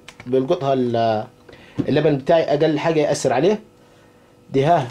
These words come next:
ما تطلعش ريحة، تبقى كويسة وتقعد معاي لغاية لما تتكسر أو تتنى. يا رب الفيديو تكون بت-، آه، بتاعنا عجبكم.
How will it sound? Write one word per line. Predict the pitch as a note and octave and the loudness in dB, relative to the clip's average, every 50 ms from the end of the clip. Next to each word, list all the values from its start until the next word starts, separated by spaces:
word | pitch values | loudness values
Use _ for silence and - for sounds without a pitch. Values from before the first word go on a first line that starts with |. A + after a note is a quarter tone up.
| - - | -8 -10
ما | - | -8
تطلعش | - C#3 C3+ C#3+ C#3+ - D#3 | -6 -2 -2 -2 -2 0 0
ريحة، | C#3+ D#3 E3+ F3+ - - - - - - - - - - - - - - - - - - | 0 0 0 0 0 0 0 -6 -12 -16 -20 -20 -20 -20 -20 -20 -20 -20 -20 -18 -8 -4
تبقى | - C3 C#3 C3+ | -4 -2 -2 0
كويسة | - D#3+ D#3 E3+ F3 F3 G3+ F3+ | 0 2 2 2 2 2 0 -2
وتقعد | D3 - F3 D#3 D3 B2+ C3 | 0 0 0 0 2 2 2
معاي | C3 C3 C3+ D3 D#3 D#3+ D#3 - - _ _ _ _ _ _ _ _ _ _ _ _ _ _ - - | 0 0 2 2 2 0 0 -4 -16 _ _ _ _ _ _ _ _ _ _ _ _ _ _ -10 -6
لغاية | B2 A#2+ C#3 D#3+ E3 D#3 D3+ C#3+ - - | -4 0 2 2 4 4 2 0 0 -2
لما | C#3+ D3 D3+ D3 D3 C#3+ C#3+ C#3+ C#3+ C#3+ C#3+ C#3 C#3 C3+ | -2 0 0 0 0 0 0 2 2 2 2 2 0 0
تتكسر | - - B2+ - - _ - D#3+ D#3+ D#3+ - - D3+ D3 - - | -2 -4 -14 -16 -14 _ -2 -2 -2 -2 -2 -2 -2 -2 0 0
أو | D3+ D3 | 0 0
تتنى. | C#3+ - - - - B2+ A2 G2+ F#2+ F#2 - - - - - - - - - - - - - - - - - - - - - - - - - - - - - - - - - - - - | 0 -2 -8 -4 -2 -2 0 0 -2 -6 -10 -14 -16 -18 -18 -20 -20 -20 -20 -20 -20 -20 -20 -20 -20 -20 -20 -20 -20 -20 -20 -20 -20 -20 -20 -20 -20 -20 -20 -20 -20 -20 -20 -18 -8 -2
يا | - D3 | -2 0
رب | E3 E3 | 0 0
الفيديو | E3+ D3+ C#3+ D#3+ D#3+ D#3 D3 | -2 0 0 0 0 0 -2
تكون | - - - D3+ D3 | -2 -6 -4 -2 -2
بت-، | C#3+ - - - | -2 -4 -6 -4
آه، | - C#3+ C3 B2+ | -2 0 2 0
بتاعنا | B2+ B2+ - D#3 C#3+ C3+ | 0 0 0 0 0 2
عجبكم. | B2 B2 C#3+ E3 E3 - G3+ G3+ G3+ | 0 0 0 0 0 0 0 0 0